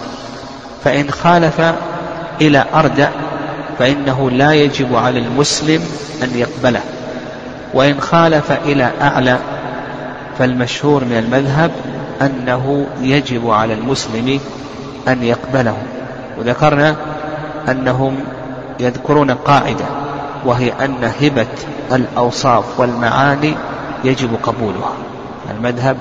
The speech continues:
هبة الأوصاف والمعاني يجب قبولها، وهنا زاده خيرا، اتفق مثلًا على بر متوسط فجاءه ببر جيد، فإنه يجب عليه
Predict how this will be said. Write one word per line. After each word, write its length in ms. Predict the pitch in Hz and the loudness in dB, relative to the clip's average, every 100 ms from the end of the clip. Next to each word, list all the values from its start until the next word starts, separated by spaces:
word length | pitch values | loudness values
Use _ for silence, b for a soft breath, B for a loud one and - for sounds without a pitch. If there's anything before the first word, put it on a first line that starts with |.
| 120 | -2
هبة 180 | 127 110 | -2 -2
الأوصاف 540 | 104 98 - 120 98 110 | -2 -2 0 0 0 -2
والمعاني 580 | 110 104 120 135 151 156 - - - - - | -2 0 2 2 0 -4 -6 -10 -10 -8 -2
يجب 360 | 135 127 113 107 | 0 0 -2 0
قبولها، 600 | 107 123 160 156 151 170 | 0 2 2 2 2 2
وهنا 520 | - 143 143 160 143 | 2 -2 0 2 2
زاده 440 | 123 147 143 135 127 - | 4 2 4 2 2 2
خيرا، 280 | 135 120 143 - - - - - | 2 2 0 -6 -8 -8 -8 -4
اتفق 680 | 131 - 147 147 143 143 147 147 - 120 | -4 0 0 2 2 2 2 -2 -4 -2
مثلًا 400 | 143 139 135 147 - - - - - - - | 0 2 2 2 -2 -8 -8 -8 -10 -10 -4
على 380 | 113 127 131 117 113 | 2 4 4 2 2
بر 340 | 135 139 135 127 127 - | 2 2 2 0 -2 -4
متوسط 680 | 123 - 120 120 120 - 113 - - - - - - - - - | -4 -2 0 2 0 0 -2 -4 -10 -10 -12 -12 -12 -14 -14 -2
فجاءه 640 | 127 113 135 - 127 127 123 | 0 2 2 2 0 0 0
ببر 520 | 120 120 143 135 135 127 - - - - - | 0 4 4 4 2 2 -4 -6 -8 -8 -4
جيد، 420 | - 135 139 160 175 - - - - - | 2 2 4 2 2 -4 -8 -8 -8 -4
فإنه 540 | 113 120 131 117 120 113 | 0 0 0 -2 0 0
يجب 380 | 123 123 117 110 | 0 0 0 2
عليه 580 | 107 120 110 104 117 | 2 2 -2 -2 -4